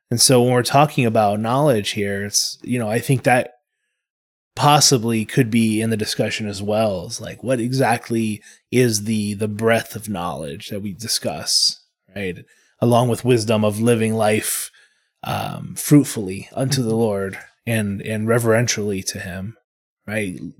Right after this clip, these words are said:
Providing a living sacrifice, if you will,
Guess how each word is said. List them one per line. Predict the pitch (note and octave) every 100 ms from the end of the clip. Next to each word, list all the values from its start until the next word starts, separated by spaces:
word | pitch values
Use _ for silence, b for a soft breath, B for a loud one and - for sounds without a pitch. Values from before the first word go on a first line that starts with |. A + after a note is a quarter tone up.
| _
Providing | - C3+ A#2+ A#2+
a | A#2
living | A#2 C3+ B2+ B2
sacrifice, | - A2+ A#2+ A2 - G2 G#2 -
if | A2
you | G2
will, | G#2 A2 G2 D2 A#2